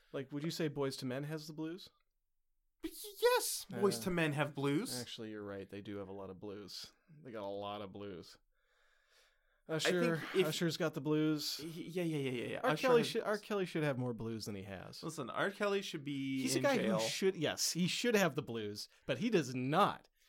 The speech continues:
Speaker 1: He acts like he's got the blues. There's no real blues in that music.
Speaker 2: You know what's fucking wild about R. Kelly is that we
Speaker 1: Yeah.
Speaker 2: all know that he has, like, a prison complex where he keeps underage girls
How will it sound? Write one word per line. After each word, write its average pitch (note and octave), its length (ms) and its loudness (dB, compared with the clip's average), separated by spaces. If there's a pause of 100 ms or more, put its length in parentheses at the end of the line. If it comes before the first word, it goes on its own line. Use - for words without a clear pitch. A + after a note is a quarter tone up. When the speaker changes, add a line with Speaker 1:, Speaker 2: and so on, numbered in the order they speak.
(160)
Speaker 1:
He G#3+ 160 0
acts A3 320 6
like D3+ 140 2
he's D3+ 160 0
got D3+ 240 2
the C#3+ 60 -2
blues. B2+ 260 -2
There's C4 160 -2
no E4+ 140 2
real D3+ 320 6
blues C#3 420 0
in A#2+ 120 -2
that G#2+ 140 -6
music. G2+ 380 -8
Speaker 2:
You F#3 140 -2
know F4+ 80 2
what's G#4 160 0
fucking F#3+ 360 -2
wild A#2+ 440 8
about A2+ 200 0
R. A#2+ 160 2
Kelly G#2+ 380 -2
is C3+ 200 -4
that E3 180 4
we G3+ 100 -2
Speaker 1:
Yeah. F3 60 2
Speaker 2:
all G3+ 320 6
know C#3 280 6
that A2+ 180 2
he C#3+ 120 -2
has, A2+ 400 2
like, A2 220 -4
a B2+ 80 -2
prison C3 420 -2
complex G#2+ 580 -10
where C3 120 -12
he C3 160 -16
keeps - 320 -10
underage A#2 480 -2
girls F#2+ 480 -4